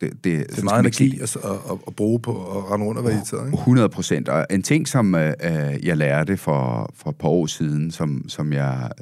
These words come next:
Speaker 1: som jeg har taget med mig, det er sådan, altså måden, mennesker udvikler sig på, det er jo ved, at du har,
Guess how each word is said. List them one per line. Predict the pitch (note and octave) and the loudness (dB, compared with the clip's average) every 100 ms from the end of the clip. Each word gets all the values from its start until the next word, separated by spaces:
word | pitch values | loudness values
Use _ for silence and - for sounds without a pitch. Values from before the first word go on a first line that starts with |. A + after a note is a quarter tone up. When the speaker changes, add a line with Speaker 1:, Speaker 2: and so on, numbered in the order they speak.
| - | -14
Speaker 1:
som | - | -8
jeg | D2+ | -4
har | C#2+ | -2
taget | - D#2 C#2 | -2 -2 0
med | C#2+ | 0
mig, | E2+ F#2 | 0 0
det | F2 | -2
er | |
sådan, | - F2+ E2 - - - _ _ _ _ _ - | 0 -2 -2 -12 -20 -20 _ _ _ _ _ -10
altså | - | -2
måden, | E2+ F2 A2 | 4 6 6
mennesker | B2 G2 - | 6 4 2
udvikler | G2 G2+ A2+ - | 2 2 0 -2
sig | D#2+ - | -6 -6
på, | C2+ - | -6 -2
det | F#2 | 2
er | F2 | 4
jo | F#2 | 4
ved, | F2 E2 | 4 4
at | E2+ D#2 | 2 2
du | |
har, | D#2 F#2 E2 | 0 2 0